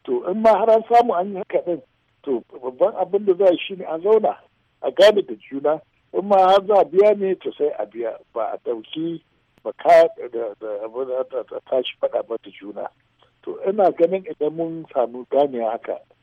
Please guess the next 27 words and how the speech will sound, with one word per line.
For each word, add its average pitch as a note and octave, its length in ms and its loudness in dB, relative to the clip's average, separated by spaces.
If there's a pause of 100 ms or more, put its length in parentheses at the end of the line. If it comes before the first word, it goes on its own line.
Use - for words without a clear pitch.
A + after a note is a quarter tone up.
(240)
muna D3 280 -2
tattaunawa B2 640 -2
da G#2 60 -20 (140)
juna, G#2+ 180 -14 (120)
ana C3+ 220 -2
zama, A2+ 400 -4
ana C3 160 -6 (100)
samun B2 300 -6
ana A#2+ 220 -8
zama. G2+ 280 -12 (600)
To - 120 -4
wannan E3+ 520 0
abin C3+ 220 -6
shi - 260 -16
zai C3+ 120 -2
kawo A2 280 -4
mana A#2 320 -8
sauki. F#2+ 380 -14 (540)
Domin G#3+ 360 -2
Bafulatani D3+ 720 -2
dole F#3+ 300 4
ne C3 80 -6
ya C3+ 100 -8 (200)
yi A2 80 -6
kiwo A#2 420 -8 (500)
domin A#2 280 -10
sana'arsa A2+ 420 -8